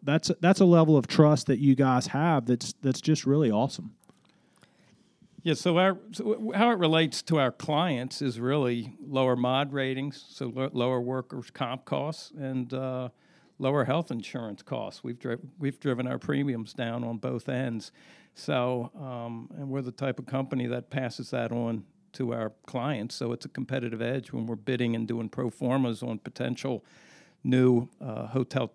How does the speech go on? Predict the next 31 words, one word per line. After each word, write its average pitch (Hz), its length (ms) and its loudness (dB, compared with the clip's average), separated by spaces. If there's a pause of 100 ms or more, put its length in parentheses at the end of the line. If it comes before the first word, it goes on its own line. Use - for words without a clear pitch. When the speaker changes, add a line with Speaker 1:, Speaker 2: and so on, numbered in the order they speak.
(120)
Speaker 2:
uh, 139 180 -2
on 151 100 4
a 131 60 4
hotel 135 320 -2
takeover. 107 540 -6
We 98 80 -8
call 107 240 -8
it 101 40 -10
a 107 100 -10
takeover 107 560 -8
when 101 200 -6
you, 101 140 -8 (260)
you're 123 120 -4
following 113 500 -4
another 113 280 -4
ma- 123 220 0
Speaker 1:
Hostile - 380 -18 (100)
takeovers. 151 800 -8
Speaker 2:
<laughs> - 40 -16
Hostile, 127 520 -2
yeah. 120 180 -2
Well, 135 240 0
we 180 160 6
follow 226 260 6
some 196 200 4
big 196 180 8
management 180 500 4
companies. 110 600 -2
I 123 80 -4
mean, 123 260 2
we're 147 320 4